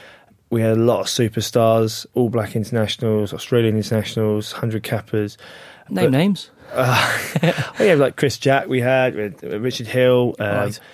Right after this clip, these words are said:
Speaker 1: Sensors Johnson
Speaker 2: So
Speaker 1: before that.
Speaker 2: iconic players,
Speaker 1: Yeah,
Speaker 2: yeah.
Speaker 1: Tim Horan, uh, Michael Lynagh, top, top players. But it was, it was quite cliquey. The work ethic was pretty poor,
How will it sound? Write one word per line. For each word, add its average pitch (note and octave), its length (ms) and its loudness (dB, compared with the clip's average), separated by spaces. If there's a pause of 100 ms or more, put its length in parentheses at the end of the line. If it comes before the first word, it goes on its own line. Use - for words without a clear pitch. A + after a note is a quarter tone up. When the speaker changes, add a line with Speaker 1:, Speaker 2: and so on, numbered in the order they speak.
(140)
Speaker 1:
Sensors B2 320 -8
Johnson B2 400 -2
Speaker 2:
So A2+ 60 -2
Speaker 1:
before F#3 280 2
that. A#2+ 100 0
Speaker 2:
iconic D3+ 320 2
players, D#3 420 2
Speaker 1:
Yeah, G#3+ 200 4
Speaker 2:
yeah. A#2 40 -2
Speaker 1:
Tim B2+ 280 -2
Horan, B2 680 2
uh, G2+ 240 -4
Michael B2 320 -4
Lynagh, A#2 240 -2
top, - 280 -4
top - 240 -6
players. D3 460 0 (380)
But C3+ 120 2
it C#3 140 2
was, C#3 340 2
it - 60 -12
was D#3 80 -6
quite - 240 -4
cliquey. C3+ 840 0
The A#2 120 -2
work B2 640 0
ethic - 380 -4
was A2 100 -6
pretty A#2+ 260 -2
poor, A#2+ 500 2